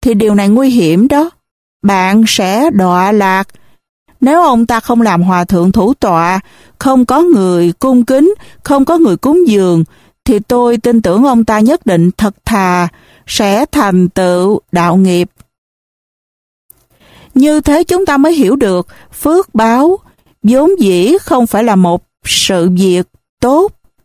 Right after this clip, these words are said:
Phước báo hiện tiền, bạn có thể không thọ hưởng tất cả, để phước báo này chuyển biến thành công tác hoằng pháp lợi sinh, lợi ích chúng sinh, để tất cả đại chúng cùng hưởng, thì Phật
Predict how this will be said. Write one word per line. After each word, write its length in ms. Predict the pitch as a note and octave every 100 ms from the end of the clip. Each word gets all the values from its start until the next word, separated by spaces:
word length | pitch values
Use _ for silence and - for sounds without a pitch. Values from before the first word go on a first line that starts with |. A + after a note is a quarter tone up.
| _ _ _ _
Phước 300 | - E4 F#4
báo 220 | - D4 F#4+
hiện 360 | D4 E3+ F#3+
tiền, 480 | - G3 F#3 F3+ F3 - _ - -
bạn 380 | F#3+ F3+ F#3 G3+
có 160 | D4
thể 180 | E4+ B3
không 400 | - C4 A#3+ A#3
thọ 220 | - E3+
hưởng 300 | F3+ F#3 F#3
tất 240 | B3 F4+ -
cả, 320 | F3+ D#3+ B3+ - - _ -
để 340 | G3 F#3 F#3
phước 260 | C4 D#4+ F4
báo 160 | - D#4+
này 320 | A3+ F#3 F3 - _ -
chuyển 220 | G#3 B3
biến 240 | C4 D#4+ G4
thành 360 | C4+ F#3+ F3+ F3+ _
công 300 | A#3+ A#3+ A3+
tác 320 | A3 A#3 F4
hoằng 340 | - A#3+ F#3 E3+
pháp 280 | - D4+ -
lợi 260 | E3+ D#3+
sinh, 340 | - C#4+ C#4 B3+ _ _ _ -
lợi 220 | F#3+ F#3+
ích 140 | D4+ _ -
chúng 240 | C#4+ F4+
sinh, 320 | - C#4 C4 B3+ - - -
để 160 | F#3+ G#3
tất 180 | D#4+
cả 120 | B3 B3
đại 200 | E3 F3
chúng 340 | A#3 C4+ F#4+ -
cùng 280 | G3+ F#3 E3
hưởng, 420 | F#3+ E3+ E3+ C#4 - - - -
thì 340 | A3+ G#3 G3+
Phật 340 | - G3+ F#3